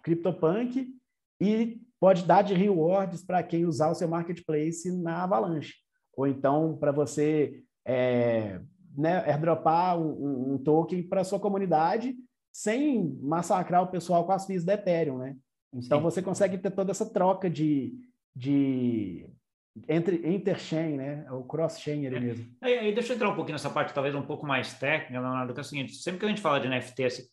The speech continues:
Speaker 2: cross-chain de, de N F Ts,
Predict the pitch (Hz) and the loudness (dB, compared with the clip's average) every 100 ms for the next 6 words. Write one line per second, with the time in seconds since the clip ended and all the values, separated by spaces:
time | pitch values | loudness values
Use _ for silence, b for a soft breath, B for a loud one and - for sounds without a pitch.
0 | _ - 147 151 - - - - 143 139 | _ -2 2 2 0 -12 -8 -2 0 0
1 | 123 107 131 135 127 110 139 135 127 - | -4 -4 -4 -6 -6 -4 -2 0 -2 -6
2 | - 147 - - - | -2 -2 -2 -10 -16